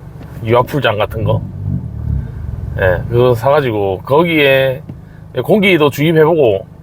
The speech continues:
물도 한번 틀어보고, 거기에 무슨 수도꼭지 연결해가지고 이제 틀면 그 안에 무슨 장치에서 물이 계속 이렇게 쫙 이렇게 뿜어져 나오는 그런 기능이 있더라고요. 그래가지고 그것도 한번 연결해가지고,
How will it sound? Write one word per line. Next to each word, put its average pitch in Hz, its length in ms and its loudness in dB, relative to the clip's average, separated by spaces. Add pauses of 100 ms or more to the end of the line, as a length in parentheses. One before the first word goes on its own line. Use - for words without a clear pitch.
물도 190 400 2
한번 160 260 0
틀어보고, 160 480 0
거기에 165 360 0
무슨 123 260 -4 (340)
수도꼭지 180 400 -2
연결해가지고 147 640 2
이제 113 220 -2
틀면 151 580 0 (460)
그 143 420 2 (460)
안에 190 220 4
무슨 139 480 -2
장치에서 175 480 2
물이 185 240 0
계속 139 320 0
이렇게 175 160 2
쫙 - 160 -8 (380)
이렇게 151 340 2 (480)
뿜어져 240 320 2
나오는 113 540 2
그런 196 340 2
기능이 123 420 -4 (200)
있더라고요. 98 520 -2 (360)
그래가지고 95 500 -2 (540)
그것도 160 320 2
한번 127 380 2
연결해가지고, 113 880 0